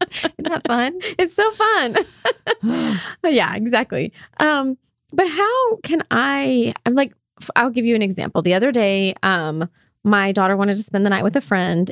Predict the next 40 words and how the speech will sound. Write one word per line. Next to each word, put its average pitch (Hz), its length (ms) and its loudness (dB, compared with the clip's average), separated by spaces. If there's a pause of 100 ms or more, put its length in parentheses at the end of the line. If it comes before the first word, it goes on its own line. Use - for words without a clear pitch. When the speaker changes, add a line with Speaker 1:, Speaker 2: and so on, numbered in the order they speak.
Speaker 2:
and 208 100 2
I'm 247 140 2
usually, 349 720 2
I'm 226 140 2
usually 247 260 2
not 196 200 2
very 190 120 2
spontaneous. 175 640 -4
I 170 60 2
usually 208 300 2
wanna 240 200 0
have 175 260 0
that 180 200 -2
planned 185 340 0
out 185 260 2
very 180 180 2
far 208 160 0
in 220 60 2
advance. 180 500 0
That's 202 220 -2
how 240 160 2
I 226 100 2
grew 214 160 0
up. - 160 -4
Like, 175 160 -2
you 190 100 0
have 196 100 0
to 294 100 0
plan 262 240 0
this 262 160 0
in 262 80 0
advance. 214 460 0
We're 185 80 2
not 180 160 0
just 185 120 -4
gonna 196 140 0
spring 175 340 -2
this 175 200 -2
on. 165 260 2
Speaker 1:
Mm-hmm. 220 380 2